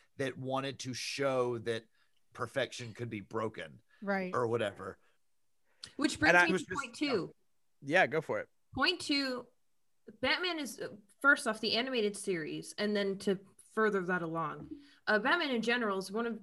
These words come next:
Speaker 3: the first superheroes where you see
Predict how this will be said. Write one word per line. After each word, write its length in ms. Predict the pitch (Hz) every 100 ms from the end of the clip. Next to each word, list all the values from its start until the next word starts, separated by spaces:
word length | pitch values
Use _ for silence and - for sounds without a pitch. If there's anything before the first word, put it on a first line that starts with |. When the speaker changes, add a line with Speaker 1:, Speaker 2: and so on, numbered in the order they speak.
| 190
Speaker 3:
the 140 | 185 202
first 640 | - - 262 262 - - - _ - - - 262
superheroes 800 | 214 214 226 185 170 160 - - _
where 180 | 185 190
you 440 | 202 226 254 240 220 -
see 540 | - - 233 196 175